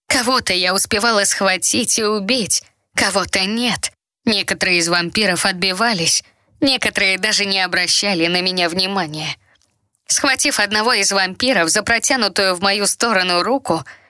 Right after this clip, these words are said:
я уже собиралась ее оторвать, но второй спрыгнул с дерева и ухватился руками за мою голову, пытаясь ее оторвать.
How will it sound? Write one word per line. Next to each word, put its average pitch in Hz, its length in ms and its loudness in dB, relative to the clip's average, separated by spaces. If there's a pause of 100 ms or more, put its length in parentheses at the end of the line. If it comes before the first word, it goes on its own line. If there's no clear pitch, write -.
(160)
я 262 240 2
уже 262 280 2
собиралась 214 680 2
ее 226 280 2
оторвать, 254 640 0 (560)
но 175 160 0
второй 156 560 0 (960)
спрыгнул 196 680 0
с 175 120 0
дерева 180 460 0 (500)
и 214 180 0
ухватился 208 720 2
руками 190 460 0
за 185 160 0
мою 202 280 0
голову, 196 480 0
пытаясь 254 600 0
ее 220 280 2
оторвать. 226 720 0